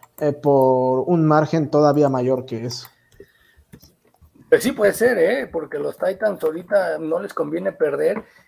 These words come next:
Speaker 2: en el sentido de que están, eh, dejarían la primera posición, Dani, de la americana, algo que podía ser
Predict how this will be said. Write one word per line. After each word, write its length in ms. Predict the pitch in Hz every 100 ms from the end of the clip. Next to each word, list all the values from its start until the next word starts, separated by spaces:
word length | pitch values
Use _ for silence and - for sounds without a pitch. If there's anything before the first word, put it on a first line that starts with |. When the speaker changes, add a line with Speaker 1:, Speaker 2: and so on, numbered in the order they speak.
| _
Speaker 2:
en 280 | 147 143 135
el 120 | 135
sentido 480 | 147 139 165 180 185
de 160 | 156 143
que 400 | - 139 139 139
están, 480 | - - 160 175
eh, 320 | 175 151 131 123
dejarían 420 | 120 135 143 175
la 120 | 165
primera 340 | 147 143 165
posición, 560 | - 135 127 139 180 185
Dani, 300 | 156 165 180
de 140 | 147
la 100 | 127
americana, 600 | 127 120 123 - 170 190
algo 420 | 208 151 139 143 135
que 100 | -
podía 380 | - 123 131 147
ser 260 | - 156